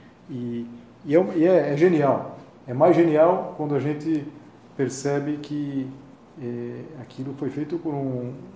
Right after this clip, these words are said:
um artista que tinha vinte e poucos anos, não tinha vinte e cinco anos, o, o, uma das primeiras obras do, do Michelangelo. E, e, claro, é um milagre, é um milagre. Tinha um,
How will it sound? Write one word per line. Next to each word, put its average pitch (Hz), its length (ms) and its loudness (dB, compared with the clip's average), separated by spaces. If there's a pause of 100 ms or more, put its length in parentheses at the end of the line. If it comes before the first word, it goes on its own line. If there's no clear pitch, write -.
(140)
um 120 160 -6
artista 143 360 -8
que 127 100 -12
tinha 139 280 -6
vinte 127 220 -6
e - 20 -14
poucos 120 340 -6
anos, 110 240 -6
não 113 80 -10
tinha 160 180 -2
vinte 143 160 -8
e - 20 -14
cinco 135 260 -8
anos, 110 240 -6
o, 104 60 -12
o, 107 600 -16 (480)
uma - 60 -16
das 120 120 -6
primeiras 131 460 -2
obras 117 360 -2
do, 107 340 -8 (560)
do 120 80 -6
Michelangelo. 117 600 -6 (920)
E, 156 40 -12
e, - 1120 -12
claro, 175 240 0
é 175 40 2
um 202 60 2
milagre, 147 520 4 (720)
é 143 60 -6
um 160 40 -2
milagre. 127 400 0 (520)
Tinha 127 160 -8
um, 120 360 -8